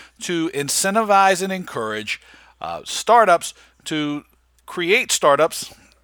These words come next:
around the business of entertainment. Uh, it's a really exciting program.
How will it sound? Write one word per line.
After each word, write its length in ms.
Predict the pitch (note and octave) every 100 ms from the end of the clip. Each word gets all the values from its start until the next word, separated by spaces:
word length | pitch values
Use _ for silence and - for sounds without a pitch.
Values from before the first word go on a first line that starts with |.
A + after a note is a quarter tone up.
| _ _ _ _ -
around 580 | C3 D3+ D3+ D3 B2+ A#2+ _ _
the 160 | C3 C3
business 460 | A#2 D#3+ F3 -
of 100 | D3+
entertainment. 580 | D3+ D#3+ F3 C#3 G2+ D#2 _ - - -
Uh, 140 | - G#2+
it's 120 | G#2+
a 40 | A2+
really 260 | B2+ A3+
exciting 340 | G#3+ G#3+ G#3+ F#3
program. 480 | F#3+ F3 E3+ D#3+